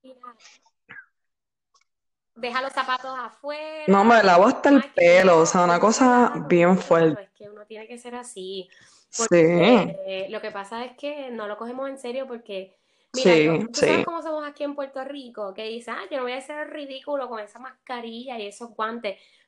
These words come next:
Speaker 1: Deja hacer el ridículo, loco, es que te puedes morir por el coronavirus. O sea, hay que, hay que empezar a dejarse de esa mierda. "Ah, no, pero es
Speaker 2: Ujú.
Speaker 1: que, que charrería o que", no, no, no.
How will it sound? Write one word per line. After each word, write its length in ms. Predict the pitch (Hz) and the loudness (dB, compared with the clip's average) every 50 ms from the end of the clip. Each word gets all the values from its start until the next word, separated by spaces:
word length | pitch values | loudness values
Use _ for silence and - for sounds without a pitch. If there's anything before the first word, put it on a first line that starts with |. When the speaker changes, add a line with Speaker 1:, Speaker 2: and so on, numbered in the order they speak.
| _ | _
Speaker 1:
Deja 220 | - 214 208 214 220 | -12 -10 -8 -8 -10
hacer 200 | 220 - 262 285 | -10 -8 -6 -6
el 160 | 294 320 320 | -6 -6 -8
ridículo, 600 | 330 339 339 311 294 285 285 - 320 330 330 330 | -10 -12 -12 -12 -12 -12 -12 -10 -10 -10 -8 -8
loco, 580 | 285 262 233 226 226 226 233 - 330 330 294 233 | -8 -8 -8 -8 -8 -8 -8 -8 -6 -6 -6 -8
es 100 | 214 - | -10 -12
que 120 | - 226 | -14 -14
te 140 | 220 220 214 | -14 -14 -14
puedes 240 | - 226 226 233 247 | -12 -12 -10 -10 -8
morir 320 | 262 269 254 262 254 240 | -8 -10 -10 -10 -12 -14
por 120 | 262 262 262 | -14 -14 -14
el 140 | 254 - | -14 -14
coronavirus. 760 | - 269 254 247 247 254 262 254 240 220 214 208 220 240 269 247 214 185 175 | -14 -16 -14 -14 -14 -14 -14 -14 -16 -16 -16 -14 -12 -10 -10 -10 -12 -14 -18
O 20 | _ _ _ _ _ _ _ _ _ _ | _ _ _ _ _ _ _ _ _ _
sea, 200 | _ 247 233 - - | _ -6 -6 -6 -6
hay 220 | - - - - - _ _ _ | -10 -14 -14 -14 -14 _ _ _
que, 480 | - 247 254 269 285 294 294 277 247 - _ _ _ _ _ _ | -8 -6 -6 -6 -6 -6 -8 -10 -12 -16 _ _ _ _ _ _
hay 200 | - 220 220 214 | -8 -8 -8 -6
que 80 | - 247 | -6 -8
empezar 340 | 262 269 302 302 294 330 320 320 311 294 269 254 | -8 -6 -8 -8 -8 -8 -6 -6 -4 -4 -6 -6
a 20 | 226 | -8
dejarse 400 | 220 220 214 214 214 - - 262 | -10 -12 -14 -16 -18 -16 -14 -12
de 100 | 262 277 | -12 -12
esa 160 | 277 294 294 294 | -10 -10 -12 -12
mierda. 680 | 302 302 302 294 294 294 311 269 240 226 214 208 208 - | -12 -12 -12 -12 -12 -12 -14 -12 -10 -10 -10 -10 -10 -12
"Ah, 160 | - 269 285 | -12 -12 -12
no, 140 | 294 294 269 | -12 -10 -4
pero 180 | - 196 202 196 | 0 4 4 6
es 80 | 196 | 6
Speaker 2:
Ujú. 280 | 196 185 180 190 220 254 | 6 6 6 4 4 2
Speaker 1:
que, 460 | 254 254 254 247 240 240 226 226 214 - | -2 -6 -12 -14 -14 -14 -16 -16 -16 -16
que 120 | 240 240 | -16 -16
charrería 760 | 240 - 254 254 262 269 262 247 240 247 247 254 254 233 220 208 | -10 -8 -8 -6 -6 -8 -10 -10 -12 -14 -14 -12 -10 -8 -8 -8
o 80 | 214 | -10
que", 300 | - 220 214 220 220 - 190 | -12 -12 -12 -12 -12 -14 -16
no, 160 | 190 185 180 | -18 -18 -18
no, 120 | 175 165 165 | -20 -20 -20
no. 200 | 165 175 175 | -20 -20 -20